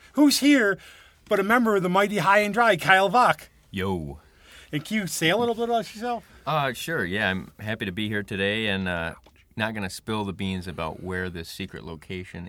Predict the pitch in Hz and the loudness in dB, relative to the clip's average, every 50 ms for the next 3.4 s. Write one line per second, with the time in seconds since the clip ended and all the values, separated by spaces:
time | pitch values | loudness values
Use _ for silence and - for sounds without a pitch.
0 | - - 95 101 110 123 139 - - _ - 95 90 82 - - - 90 78 80 | -12 -12 -12 -10 -10 -12 -14 -16 -20 _ -10 -10 -10 -10 -10 -10 -10 -8 -8 -10
1 | 80 - _ _ _ _ _ _ _ - - 101 101 101 107 110 107 104 95 92 | -12 -14 _ _ _ _ _ _ _ -12 -8 -4 -4 -2 -2 -4 -4 -6 -6 -8
2 | 101 107 113 117 - - 113 95 - - 90 - _ _ _ - - _ - 80 | -8 -10 -10 -12 -12 -12 -12 -12 -14 -16 -20 -20 _ _ _ -20 -20 _ -12 -10
3 | 80 80 78 78 78 78 82 | -8 -8 -8 -8 -10 -12 -14